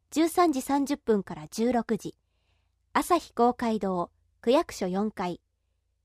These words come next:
区役所会議室。先着三百人。申し込み、十月三十一日までに電話かファックス、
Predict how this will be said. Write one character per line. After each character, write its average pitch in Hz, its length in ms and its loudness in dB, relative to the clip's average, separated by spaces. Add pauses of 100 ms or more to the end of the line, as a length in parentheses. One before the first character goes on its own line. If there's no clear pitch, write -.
(320)
区 233 100 2
役 302 260 4
所 196 200 -4
会 233 260 0
議 247 100 0
室。 - 380 -16 (880)
先 320 220 2
着 320 200 -2
三 285 220 0
百 302 260 0
人。 190 280 -2 (440)
申 233 200 4
し - 120 -8
込 254 160 -2
み、 226 220 0 (300)
十 339 180 4
月 339 220 2
三 349 260 2
十 269 180 2
一 226 220 -2
日 277 240 -2
ま 240 140 0
で 185 100 -2
に 170 220 -4
電 247 180 2
話 254 140 -2
か 233 140 -4
フ - 80 -4
ァ - 20 0
ッ - 20 -10
ク - 100 -14
ス、 - 220 -12